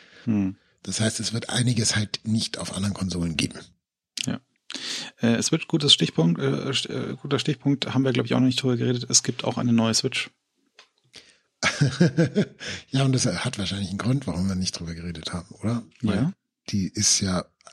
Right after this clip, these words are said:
Speaker 2: größerer Bildschirm, oder? Das war alles,
Speaker 1: Genau.
Speaker 2: was ich gesehen hab.
Speaker 1: Ja, also oled und gro-, größer.
Speaker 2: Ja, also nicht mehr Power.
Speaker 1: Nee. Aber halt schönerer, größerer Bildschirm.
Speaker 2: Ja, das ist
Speaker 1: Ist vielleicht für alle, die hauptsächlich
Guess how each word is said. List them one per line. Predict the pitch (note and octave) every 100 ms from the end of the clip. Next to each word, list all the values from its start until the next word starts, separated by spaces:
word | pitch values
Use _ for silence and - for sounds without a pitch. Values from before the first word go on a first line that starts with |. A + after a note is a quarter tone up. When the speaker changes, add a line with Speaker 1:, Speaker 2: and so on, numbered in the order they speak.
| _ - _ _
Speaker 2:
größerer | - A2+ G#2
Bildschirm, | G#2+ D3+ - E2+ D#2
oder? | D#2+ A#2+ B2 -
Das | G2 -
war | F#2
alles, | -
Speaker 1:
Genau. | C#3 G#2 F2 -
Speaker 2:
was | E2+ E2+
ich | E2
gesehen | - F2 F2 E2+
hab. | E2 - _ _ -
Speaker 1:
Ja, | A#2 F#2 G2+
also | G2 G2+ G#2+ - -
oled | A#2 B2 C#3+ -
und | A2+ A#2+ A#2+ -
gro-, | - A#2+ -
größer. | - G#2 - F#2 - _ _ _ _ -
Speaker 2:
Ja, | - - _ -
also | F#2 F#2
nicht | G#2+ -
mehr | G#2 F#2
Power. | - D#2+ D2+ - - _ - - - -
Speaker 1:
Nee. | - G2 - _ _ _ _ _ _ _ _ _ _ _ _ _ _ - -
Aber | G#2 F#2+
halt | F#2 - - _ -
schönerer, | - A2+ G#2 G2+ G#2
größerer | - G2+ G2 F#2+
Bildschirm. | F2+ F2+ - - F#2 F#2 _ -
Speaker 2:
Ja, | F2+ - _
das | - F#2
ist | F#2 -
Speaker 1:
Ist | -
vielleicht | - G2+ G2
für | A#2
alle, | G#2 G#2+
die | G#2 G#2 G#2
hauptsächlich | - A2 G#2 G#2 - G#2 A2 G#2 -